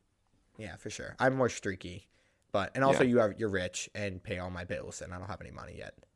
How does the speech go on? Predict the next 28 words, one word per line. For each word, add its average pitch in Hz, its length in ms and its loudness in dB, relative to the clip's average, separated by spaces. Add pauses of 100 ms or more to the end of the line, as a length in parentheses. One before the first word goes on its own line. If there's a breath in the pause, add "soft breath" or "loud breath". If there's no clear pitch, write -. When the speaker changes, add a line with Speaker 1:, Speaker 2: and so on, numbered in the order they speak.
(120)
Speaker 1:
But 151 100 12
I'm 165 120 6
g-, 175 100 4
this 190 180 6
offseason, 208 220 12 (100)
Speaker 2:
See, 101 100 2
Speaker 1:
I'm 92 80 -8
gonna 123 260 4
Speaker 2:
I, - 20 4
Speaker 1:
lock 120 240 6
it 131 60 4
Speaker 2:
I 120 60 4
Speaker 1:
up. 92 60 0
Speaker 2:
feel 349 100 4
like 269 120 2
this - 160 6
is 131 120 4
a 98 60 6
false - 440 8
narrative 85 440 6
you're 82 80 2
trying 82 180 2
to 76 60 -4
push. 78 360 2
I 98 80 12
don't 120 140 12
know. 110 200 10
This, - 340 2